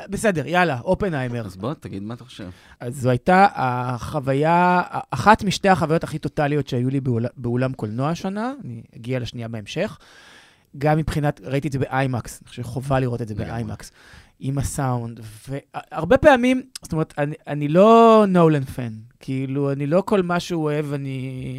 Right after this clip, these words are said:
Speaker 1: אני, אני ישר רץ, אני לא סבלתי את אינספשן, את, אה, התחלה, ולא סבלתי את בין כוכבים,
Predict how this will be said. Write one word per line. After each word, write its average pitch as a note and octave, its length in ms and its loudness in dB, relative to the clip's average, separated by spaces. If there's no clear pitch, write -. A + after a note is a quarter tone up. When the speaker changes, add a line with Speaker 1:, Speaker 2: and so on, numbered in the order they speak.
Speaker 1:
אני, C3 300 -10
אני C3 140 -8
ישר C3+ 260 -2
רץ, C#3+ 140 -6
אני C3+ 200 -12
לא D3 140 -8
סבלתי D3 500 -4
את - 80 -10
אינספשן, C3+ 680 -6
את, - 240 -20
אה, B2 80 -10
התחלה, B2+ 360 -8
ולא C3 120 -8
סבלתי D3+ 360 -6
את D3 100 -12
בין D#3 200 4
כוכבים, D#3+ 560 6